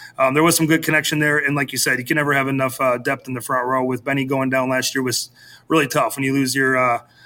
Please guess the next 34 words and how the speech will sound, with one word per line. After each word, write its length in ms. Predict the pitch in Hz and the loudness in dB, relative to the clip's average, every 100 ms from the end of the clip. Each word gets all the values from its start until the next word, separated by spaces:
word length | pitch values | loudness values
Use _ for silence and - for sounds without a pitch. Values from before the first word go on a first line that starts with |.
| - | -14
you 80 | 139 | -6
know, 120 | 123 | -4
an 80 | 127 | 0
Eagle 240 | 139 135 | 0 0
tight 240 | - 135 131 | -2 -2 0
head 160 | 131 | 0
up 160 | 131 131 | -2 -4
front, 400 | - 131 127 - - | -2 -2 -2 -8 -4
um, 400 | 120 117 113 117 | -2 0 -2 -6
and 100 | 120 | -12
that 120 | 117 | -8
tight 180 | 131 120 | -6 -4
head 140 | 120 | -4
kinda 220 | 113 120 | -4 -6
holds 280 | 113 131 120 | -2 -4 -4
the, 220 | 120 113 - _ _ _ _ _ | -6 -6 -8 _ _ _ _ _
uh, 200 | 117 117 | -10 -8
that 140 | 120 113 | -6 -6
scrum. 400 | - 135 123 127 | -2 -2 -2 -6
It 140 | 127 120 | -8 -6
kinda, 340 | 131 117 117 | -6 -6 -6
uh, 120 | 127 117 | -8 -6
got 220 | 127 123 | -6 -6
br-, 140 | 135 | -8
shaken 280 | - 127 131 | -4 -2 -2
up 160 | 127 123 | -4 -4
a 40 | |
little 180 | 123 120 | -6 -6
bit 160 | 123 127 | -8 -10
in 60 | |
the 60 | 120 | -10
back 280 | 123 120 - | -6 -6 -6
end. 240 | 120 120 | -8 -6
So 240 | - 123 | -4 -4